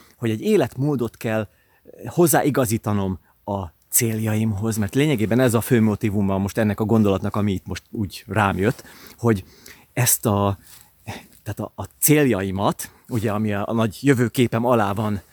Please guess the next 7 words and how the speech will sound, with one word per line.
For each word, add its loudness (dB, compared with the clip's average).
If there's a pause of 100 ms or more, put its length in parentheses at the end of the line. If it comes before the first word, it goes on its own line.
(240)
rendezve, 0 (680)
és -4
szinergiában 2
vannak, 2
egymást 0
erősítő -2
hatásúak, -6